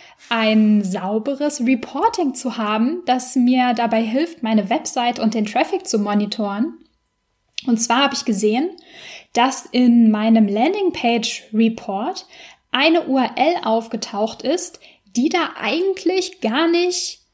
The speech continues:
hingehört oder die eigentlich überhaupt nicht hätte da auftauchen sollen. Und zwar, ähm, habe ich plötzlich, okay, vielleicht nochmal von ganz vorne. <laughs> Und zwar,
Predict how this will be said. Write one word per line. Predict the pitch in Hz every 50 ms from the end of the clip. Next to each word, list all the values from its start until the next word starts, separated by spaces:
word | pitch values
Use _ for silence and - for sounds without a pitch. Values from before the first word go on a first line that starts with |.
| _ _ _ _
hingehört | - 302 370 440 427 403 269 - 226 220 208 196 196 208 - -
oder | 247 247 214
die | - - -
eigentlich | - 220 220 302 349 339 - 330 330 320 - - - - -
überhaupt | 285 359 403 403 - 220 220 277 311 - -
nicht | 330 - -
hätte | - 269 269 302
da | 233 247 233 -
auftauchen | - - 330 - - - 190 190 196 - 196 190
sollen. | 185 196 190 190 185 190 190 208 214 - - _ _ - - - - - - - - -
Und | - 262 254 247
zwar, | 247 - - 220 214 240 262 277 302 302 -
ähm, | - 254 233 240
habe | 233 240 302 302 311
ich | 302 - -
plötzlich, | - - - 247 - - - - 294 302 311 330 330 320 - - - _ -
okay, | 233 220 233 190 -
vielleicht | - 220 202 - -
nochmal | 226 220 - 220
von | - 233 226
ganz | 226 240 262 254 -
vorne. | - - 202 208 214 262 339 - - 254 247 240 226 214 214 - 262 226
<laughs> | 220 - - - - - - 403 359 -
Und | 294 302 302 285
zwar, | - - - 240 247 254 262 269